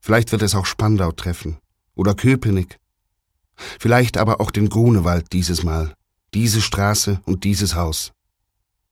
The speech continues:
Wo Olga jetzt sein mag? Nicht nachdenken,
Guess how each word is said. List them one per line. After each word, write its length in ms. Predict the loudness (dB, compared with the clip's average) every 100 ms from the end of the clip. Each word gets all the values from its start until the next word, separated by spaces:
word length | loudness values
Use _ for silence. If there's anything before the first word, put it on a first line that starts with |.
| _ _ _ _ _ _ _ _ _
Wo 180 | -4 0
Olga 300 | 0 2 2
jetzt 280 | 0 -2 -2
sein 220 | 0 2
mag? 320 | 2 0 -6 _ _ _ _ _ _ _ _ -18 -2
Nicht 240 | 0 0 0
nachdenken, 640 | -2 -2 -4 -6 -6